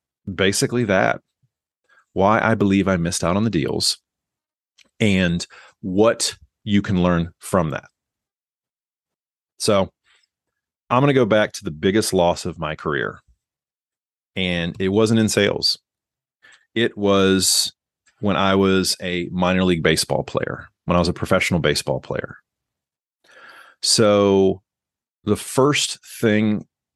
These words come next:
a-, and a lot of the failure was not knowing what I didn't know at the time. Okay. And I don't talk to baseball players, and baseball really has been something of my past. I don't, I don't go hitting. I don't throw a baseball around.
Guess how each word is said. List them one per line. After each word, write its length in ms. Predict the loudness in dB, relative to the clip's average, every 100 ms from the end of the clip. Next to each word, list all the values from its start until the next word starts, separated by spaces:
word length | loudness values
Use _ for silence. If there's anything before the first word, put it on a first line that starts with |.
| -6
a-, 40 |
and 220 | -4 0
a 40 | 2
lot 260 | 4 4
of 80 | 2
the 100 | 0
failure 480 | -2 0 2 2 0
was 640 | 0 -2 -2 -6 -8 -10 -6
not 260 | 0 0 2
knowing 380 | 2 2 2
what 120 | 2 2
I 100 | 0
didn't 480 | -2 -2 -2 -4
know 260 | -4 -2 -2
at 80 | -4
the 80 | -6
time. 480 | -6 -6 -6 -16 -20 _ _ _ _ _ _ _ _ _ -14
Okay. 380 | -2 0 2 -2 _ _ _ -20 _ _
And 140 | 0 2
I 60 |
don't 180 | 2 0
talk 240 | 0 0
to 80 | -2
baseball 400 | -2 -2 0 -4
players, 500 | -2 0 2 2 0
and 140 | -4 0
baseball 440 | 0 2 2 2
really 260 | 4 2 0
has 160 | -2
been 160 | -4 -4
something 320 | -4 -4 -4
of 120 | -4
my 160 | -4 -4
past. 680 | -4 -2 -2 -4 -6 -8 -14 _ _ _ _ _ _ _ _ _
I 100 | -2
don't, 540 | 0 2 2 0 -2 -4 _ _ _ _ _ _ _ -6
I 80 | -2
don't 140 | 0
go 140 | 0
hitting. 360 | 0 0 0 -2
I 80 | -4
don't 160 | -6
throw 160 | -4 -4
a 60 | 0
baseball 480 | 0 -2 0 2
around. 560 | 2 2 2 2 -2 -6